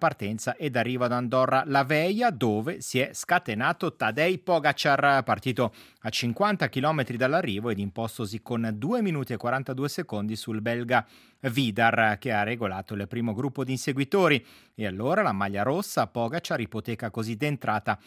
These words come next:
la vittoria al Giro di Spagna, portando a tre minuti e ventuno il vantaggio in generale sul connazionale sloveno Roglic e mettendo in cassaforte l'ultimo grande Giro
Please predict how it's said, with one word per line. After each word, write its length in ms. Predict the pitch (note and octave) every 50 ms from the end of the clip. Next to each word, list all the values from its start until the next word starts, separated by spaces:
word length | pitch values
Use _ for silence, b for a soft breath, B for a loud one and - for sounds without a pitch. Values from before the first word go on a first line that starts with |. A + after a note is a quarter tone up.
| B B B _
la 160 | - D#3 G3
vittoria 380 | F#3 E3+ - - D#3 E3 D#3+ D#3
al 80 | C#3+
Giro 220 | B2 C#3 E3 D#3 D3
di 100 | D3 D#3
Spagna, 480 | - - - G#3+ G#3 F#3 C#3+ A#2 G2+
portando 560 | - A2 G#2 - - A#2 A#2+ B2 A#2+ A2+ B B B B B _
a 120 | - B2
tre 180 | - - A3 A#3+
minuti 300 | A3+ G3+ F#3 F#3+ F#3 -
e 60 | D#3+
ventuno 540 | C3+ C#3 C3 - - A#2+ A2+ A#2 A#2+ - _ _ -
il 240 | C3+ B2+ A#2+ B2 A#2
vantaggio 500 | G2 B2 A#2+ A2+ - D3 C3+ C3 A#2 B2
in 120 | A#2 A2
generale 500 | A2 D3+ D3+ B2+ A#2 A#2 B2+ C3+ B2+ A#2+
sul 340 | - - - A#2+ A2 G#2+ G#2 -
connazionale 640 | - F3+ E3+ D#3 A#2+ - - B2 A2+ A2+ A#2+ A#2+ A#2
sloveno 500 | G#2 A2 A#2 A#2+ A2+ B2+ C#3+ C#3+ C3 B2+
Roglic 520 | B2+ D3 D3+ D#3+ F3 F#3 G#3 A#3+ G#3+ -
e 40 | C3
mettendo 380 | A2+ A#2 G#2+ - D3 C#3+ B2+ A#2
in 60 | G#2
cassaforte 720 | - E3 D#3 - - B2 - - A#2 A#2+ B2+ - - C3
l'ultimo 560 | A#2+ B2 D3+ F#3+ A3 G#3 - - A3+ A#3 A3
grande 400 | C#3+ B2 B2 A#2+ B2+ D3 D3+ E3
Giro 380 | D3 A#2 G#2+ G#2 G2+ A2 G#2+ B